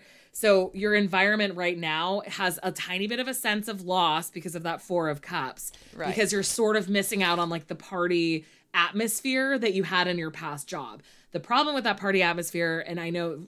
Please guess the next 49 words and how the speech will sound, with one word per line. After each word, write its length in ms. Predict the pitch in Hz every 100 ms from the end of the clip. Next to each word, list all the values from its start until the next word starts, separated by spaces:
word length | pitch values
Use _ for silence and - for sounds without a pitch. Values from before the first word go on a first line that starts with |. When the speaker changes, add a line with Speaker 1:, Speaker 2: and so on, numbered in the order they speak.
| -
Speaker 1:
I 100 | 170
don't 240 | 175 170
think 140 | 175 151
that 180 | 156
Anna 200 | 170 170
will 140 | 165 160
mind 240 | 151 151
us 180 | 165 156
sharing 340 | - 233 196
this, 220 | 175 160 -
going 320 | 214 240 262
from 240 | 240 208
an 120 | 185 165
education 520 | 175 180 180 175 208
setting 440 | 214 202 208 214
to 420 | 208 - 202 185 -
a, 480 | 180 175 170 160 165 - _ _ _ -
um, 800 | 185 170 160 156 147 147 147 -
civic 640 | - - 214 254 269 - -
setting, 560 | - 247 254 269 294
'cause 200 | 220 190 170
Speaker 2:
Mm-hmm. 120 | 147
Speaker 1:
it's, 160 | 160
like, 140 | 175 160
civil, 640 | - - 185 180 170 170 202
like, 160 | 165
civic 500 | - 202 170 160 147
government, 400 | 151 151 185 202
basically, 540 | 214 214 240 254 262 - - - _ _ -
is 320 | 247 226 208
really 300 | 202 247 226
different, 480 | 214 208 151 123 202
because 300 | 214 214 202
in 60 |
Speaker 2:
Yeah. 100 | 196
Speaker 1:
the 60 | 202
education 420 | 208 220 233 226
setting, 420 | 214 196 190 185 170
like 180 | 180 180
we've 140 | 185
talked 260 | 196 208 214
about 140 | 196
a 40 |
million 280 | 185 185 190
times 200 | 185 185
on 80 | 170
the 60 | 160
podcast 400 | 165 160 160 -
before, 460 | 156 220 196 175